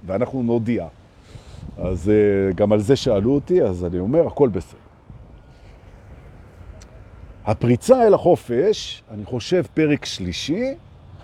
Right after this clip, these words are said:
אולי רביעי, לא זוכר, ב-, לקראת פסח, וזה מסע הכרכרה, מסע הממלכ-, הממלכה הפני-,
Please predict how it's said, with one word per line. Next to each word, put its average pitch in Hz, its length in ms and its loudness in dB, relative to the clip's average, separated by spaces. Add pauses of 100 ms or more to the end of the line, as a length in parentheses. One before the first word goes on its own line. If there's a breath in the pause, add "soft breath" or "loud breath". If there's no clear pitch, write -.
(560)
אולי 131 180 4
רביעי, 98 300 0
לא 101 140 0
זוכר, 101 420 -2
ב-, 98 140 -6 (100)
לקראת 110 320 0
פסח, 226 540 -2 (760 soft breath)
וזה 110 200 0
מסע 147 460 4
הכרכרה, 123 720 2 (420)
מסע 143 280 -4
הממלכ-, 120 480 -2
הממלכה 120 680 2
הפני-, 117 400 -2